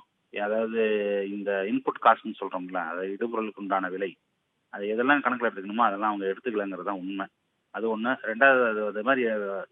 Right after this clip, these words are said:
ஒண்ணு ரெண்டுக்கு எடுத்துக்கிட்டா கூட அதுக்கு எந்த விதமான விஞ்ஞான அடிப்படையும் கிடையாது. அவங்களுக்கு வந்து என்ன தோணுதோ அதை எடுத்துக்கிறாங்க. அதன் விளைவா தான் வந்து என்னதுன்னு கேட்டீங்கன்னாக்கா, அவங்களுக்கு விலையை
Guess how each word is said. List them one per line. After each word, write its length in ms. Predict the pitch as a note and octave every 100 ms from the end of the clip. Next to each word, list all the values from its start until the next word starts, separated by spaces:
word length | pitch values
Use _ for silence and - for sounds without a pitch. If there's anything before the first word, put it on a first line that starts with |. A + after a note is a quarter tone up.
| G2
ஒண்ணு 160 | A#2+
ரெண்டுக்கு 300 | C#3 C3 C#3
எடுத்துக்கிட்டா 380 | B2 - A#2+ A2+
கூட 160 | A2 B2+
அதுக்கு 260 | A2 F#2+
எந்த 160 | G2 A#2+
விதமான 400 | A2+ A2 G#2 G2+ F#2+ F#2+ F#2 F2+ F2 _ _ _ _
விஞ்ஞான 360 | - A2+ C#3 C3
அடிப்படையும் 400 | A2+ G#2 G#2 A2+
கிடையாது. 340 | F#2+ F#2 F2 -
அவங்களுக்கு 400 | - G2 G2 F#2+
வந்து 180 | G2+ A#2+
என்ன 240 | G#2+ A#2 A2+
தோணுதோ 260 | G#2+ A2
அதை 120 | A2
எடுத்துக்கிறாங்க. 460 | G2 - G2+ F#2+ F#2 G2+ - _ _ _ G#2
அதன் 260 | A2+ A#2
விளைவா 240 | B2+ C#3 C3+
தான் 200 | C#3 B2+
வந்து 100 | A#2+
என்னதுன்னு 320 | A#2+ A#2 G#2+
கேட்டீங்கன்னாக்கா, 460 | G2+ G2+ G#2 A2
அவங்களுக்கு 440 | A2+ G2 F#2+ F#2+ G2+ F#2+ F#2+ F#2 F2+
விலையை 280 | A2 C3